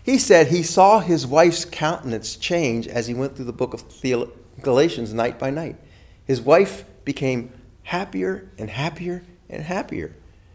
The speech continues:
because he could see that Galatians was offering assurance of salvation because it took them out from under the law and human performance and under, and put them under grace.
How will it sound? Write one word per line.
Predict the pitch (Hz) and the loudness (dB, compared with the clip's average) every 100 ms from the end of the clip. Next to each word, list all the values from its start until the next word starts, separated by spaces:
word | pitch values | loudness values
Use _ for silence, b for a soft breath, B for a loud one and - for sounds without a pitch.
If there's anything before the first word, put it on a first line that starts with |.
| b b b _ - | b b b _ -6
because | 135 - 135 127 - - | -4 4 4 4 -2 -12
he | - - 196 | -18 0 0
could | 233 - | 2 -2
see | 120 95 | -2 0
that | 104 113 | 0 2
Galatians | 117 127 151 147 123 117 - | 2 4 2 -2 -8 -8 -10
was | 117 107 | -10 -2
offering | 110 117 120 117 | 2 2 0 -4
assurance | 107 - 135 135 | -4 0 0 0
of | 117 | -4
salvation | 131 123 143 175 139 123 | 0 2 2 0 -4 -8
because | 123 139 127 135 127 - | 0 4 6 4 0 -6
it | 151 156 - - - - - | -4 -6 -10 -20 -20 -14 4
took | 220 220 | 4 6
them | 143 | 4
out | 143 190 | 6 4
from | - 170 | 4 4
under | 170 | 4
the | 143 127 | 4 4
law | 131 123 131 - B B B B | 6 6 6 2 B B B B
and | 135 120 | 0 2
human | 135 147 143 | 2 2 0
performance | 135 151 143 127 127 - b b b | -4 0 2 2 -2 -10 b b b
and | 113 110 107 | -4 -4 -2
under, | 123 117 120 - | -2 -2 -4 -6
and | 107 | -6
put | - - | -6 -6
them | 110 | -8
under | 101 95 | -6 -8
grace. | 92 95 87 - - | -6 -4 -4 -8 -18